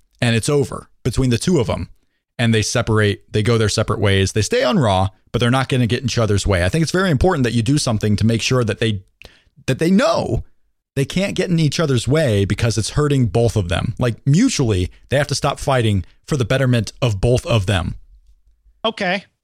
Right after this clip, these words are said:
Speaker 2: Let me put this to you then. This is where we get the schmaz double pin type finish, <laughs> where they're both so exhausted from fighting each other, but they each have an arm on each other's body.
Speaker 1: No.
Speaker 2: And you get the double pin. So it's kinda like one of those begrudging,
Speaker 1: Jeff.
Speaker 2: "Well, we settled it."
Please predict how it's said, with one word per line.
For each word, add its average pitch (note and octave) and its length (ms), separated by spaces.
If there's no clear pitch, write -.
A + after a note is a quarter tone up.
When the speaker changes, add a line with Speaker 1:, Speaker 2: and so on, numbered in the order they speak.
Speaker 2:
Let G3+ 120
me A3 80
put G#3+ 260
this F#3 240
to D#3+ 100
you D3 160
then. B2 340
This A3 140
is A#3 120
where A3 160
we G#3 100
get F#3+ 180
the F#3 100
schmaz F#3 680
double F#3 320
pin F3+ 400
type E3+ 260
finish, D3+ 500
<laughs> - 220
where G#3 220
they're G3 120
both A3 280
so A#3+ 260
exhausted G3 580
from F3 140
fighting F#3+ 360
each G3 180
other, G3 200
but E3+ 160
they F3+ 100
each F#3 140
have F3 140
an E3+ 80
arm F#3 300
on F3 120
each E3+ 160
other's E3+ 240
body. E3+ 480
Speaker 1:
No. - 180
Speaker 2:
And G3+ 100
you G#3 80
get G3 140
the F3+ 60
double F3+ 280
pin. G3 520
So G#3 240
it's F#3 120
kinda A3+ 200
like G3+ 180
one G3+ 180
of G3+ 80
those F#3+ 220
begrudging, F#3 840
Speaker 1:
Jeff. - 460
Speaker 2:
"Well, G#3 140
we A#3+ 100
settled C4 520
it." F#3+ 320